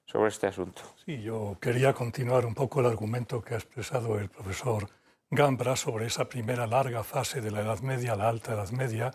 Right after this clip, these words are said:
Speaker 2: época de barbarie, de descomposición de antiguas estructuras sin que llegue a consolidarse todavía un nuevo sistema, porque en ese periodo, que es realmente oscuro,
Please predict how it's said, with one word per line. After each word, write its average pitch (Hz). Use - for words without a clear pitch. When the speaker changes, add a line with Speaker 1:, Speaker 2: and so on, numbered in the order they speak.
Speaker 2:
época 123
de 101
barbarie, 123
de 113
descomposición 117
de 117
antiguas 120
estructuras 127
sin 123
que 123
llegue 123
a 120
consolidarse 117
todavía 117
un 131
nuevo 123
sistema, 131
porque 117
en 135
ese 147
periodo, 139
que -
es -
realmente 113
oscuro, 127